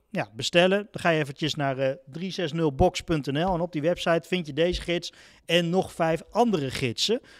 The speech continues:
En als je die daar bestelt, dan stuur ik die naar je op en dan heb je die altijd, eh, bij de hand om even makkelijk door te bladeren. Maar als we eventjes gaan kijken naar check nummer acht, dat is hier, check nummer acht, dat zijn derden. En derden zijn de mensen die zich bemoeien tijdens de aankoop.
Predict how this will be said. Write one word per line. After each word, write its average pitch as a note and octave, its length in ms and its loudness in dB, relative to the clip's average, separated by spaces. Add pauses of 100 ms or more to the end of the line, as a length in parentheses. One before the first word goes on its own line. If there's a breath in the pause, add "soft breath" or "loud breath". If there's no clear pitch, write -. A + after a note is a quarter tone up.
(240 loud breath)
En G3 160 2
als A3+ 100 4
je A3+ 60 0
die A3 120 0
daar A3+ 160 8
bestelt, A3+ 400 2
dan F#3 140 -2
stuur G#3 240 0
ik F3 100 -8
die F#3 100 -2
naar E3+ 160 2
je C#3+ 100 0
op G#3 180 -4
en E3+ 100 -2
dan D#3+ 120 -2
heb E3 160 -4
je E3+ 60 -4
die D#3 140 -2
altijd, E3 420 0 (220)
eh, C3 260 -4
bij D#3+ 200 2
de C3+ 80 -4
hand D3 220 -2
om C#3 80 -4
even C3 180 -4
makkelijk C3+ 360 -4
door D3+ 180 -2
te A#2 100 -10
bladeren. A2 460 -14 (360 loud breath)
Maar D#3+ 120 2
als A3 180 4
we A#3+ 60 -2
eventjes A#3+ 360 2
gaan A3+ 140 -2
kijken C4 360 4
naar E3 160 0
check A3+ 240 -2
nummer F#3 240 -2
acht, G#3 480 2
dat E3+ 180 -4
is F3 120 -6
hier, F#3+ 340 -2 (180)
check F#3 180 -10
nummer E3+ 240 -12
acht, F3 200 -6
dat D#3+ 160 0
zijn C#3+ 320 0
derden. D#3 600 0 (460 loud breath)
En F#3 260 2 (140)
derden G#3+ 500 2
zijn F#3 220 2
de D#3 80 0
mensen F#3 480 0
die F3 140 0
zich D#3+ 260 -2
bemoeien E3+ 420 0
tijdens C#3+ 280 -4
de C3 60 -6
aankoop. C#3 480 -4